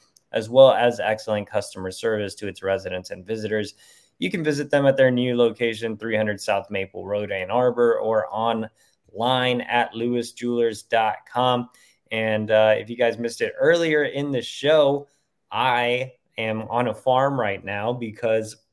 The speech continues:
my wife is at her brother-in-law's wedding and the entire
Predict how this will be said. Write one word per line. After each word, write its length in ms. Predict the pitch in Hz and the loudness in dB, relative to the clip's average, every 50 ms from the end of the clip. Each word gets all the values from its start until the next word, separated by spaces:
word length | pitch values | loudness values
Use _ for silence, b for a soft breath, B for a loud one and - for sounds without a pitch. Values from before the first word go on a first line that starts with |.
| _ _ _ _ | _ _ _ _
my 200 | 131 120 123 127 | -6 -2 0 0
wife 380 | 120 110 107 101 104 107 123 123 _ - | 0 0 0 -2 -2 -2 -4 -6 _ -14
is 220 | 113 113 107 - | -14 -14 -12 -8
at 220 | - 104 107 110 - | -6 -4 -4 -6 -6
her 180 | - 113 113 | -8 -8 -8
brother-in-law's 920 | 107 104 98 101 107 110 113 110 107 101 98 101 101 104 104 98 98 - - b b b b b - | -8 -6 -4 -2 -2 -2 -2 -2 -4 -4 -2 -2 0 0 0 0 -2 -6 -14 b b b b b -4
wedding 440 | 107 113 117 117 110 117 127 143 143 | 2 4 4 4 4 0 -2 0 -2
and 160 | 123 113 107 | -4 -4 -6
the 100 | 107 110 | -8 -8
entire 480 | 107 101 - - 117 113 113 113 110 | -10 -10 -10 -6 -4 -4 -2 -2 -4